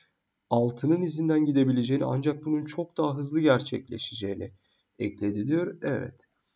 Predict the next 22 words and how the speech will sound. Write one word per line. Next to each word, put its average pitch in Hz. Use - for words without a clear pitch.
Hem 156
kısa 160
süre 151
içinde 135
tabii 127
ki 123
az 113
şey 120
yap-, 127
yani 113
karşılaştırılamayacak 110
kadar 113
daha 139
hızlı 147
bir 160
şekilde 110
fiyatlaması 113
yapılacaktır. -
E, 107
bunun 139
yanı 135
sıra 131